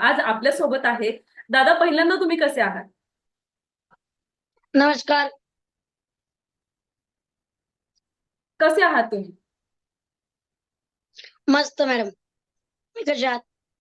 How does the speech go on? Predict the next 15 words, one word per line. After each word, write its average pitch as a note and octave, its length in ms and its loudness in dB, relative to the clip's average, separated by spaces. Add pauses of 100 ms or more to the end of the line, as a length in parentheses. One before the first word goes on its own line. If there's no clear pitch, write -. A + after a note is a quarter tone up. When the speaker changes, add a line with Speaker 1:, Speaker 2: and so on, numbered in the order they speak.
(680)
Speaker 1:
बिग, C#4+ 280 -4 (260)
मी D4 200 -2
एकदम D4+ 320 -2
मस्त. A3 260 -6 (1000)
बिग D4+ 220 -4
बॉस G4+ 220 0
मराठी D4 320 0
सीझन D4+ 400 -4
पाच B3+ 280 0
मध्ये A3+ 300 -4
तुम्ही C4+ 220 -4
गेलात, A3+ 420 -4 (300)
पहिल्यांदा D#4 420 4
जेव्हा E4+ 240 2
तुम्हाला D4+ 320 2